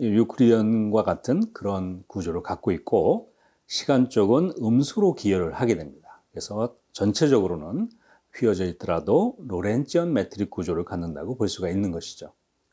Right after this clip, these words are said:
그리고 마지막 줄에 나와 있는 시공간은 우리가 사는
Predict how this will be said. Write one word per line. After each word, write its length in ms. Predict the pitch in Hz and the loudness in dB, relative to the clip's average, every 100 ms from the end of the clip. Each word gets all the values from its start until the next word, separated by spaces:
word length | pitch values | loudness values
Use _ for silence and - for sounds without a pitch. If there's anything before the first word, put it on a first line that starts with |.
| _ | _
그리고 680 | 123 139 165 107 185 220 - - - | 6 8 8 8 6 2 -4 -8 2
마지막 460 | 104 107 143 156 156 - - | 4 6 6 4 2 -8 -6
줄에 260 | - 135 127 | 2 6 6
나와 300 | 104 104 101 | 6 6 4
있는 480 | 101 104 104 107 - | 4 2 2 0 -2
시공간은 840 | - 120 113 101 92 78 165 240 _ _ _ _ | -4 0 2 4 2 0 -2 -2 _ _ _ _
우리가 300 | - 104 107 | -6 -2 0
사는 480 | 101 101 117 131 139 | -2 -2 2 2 0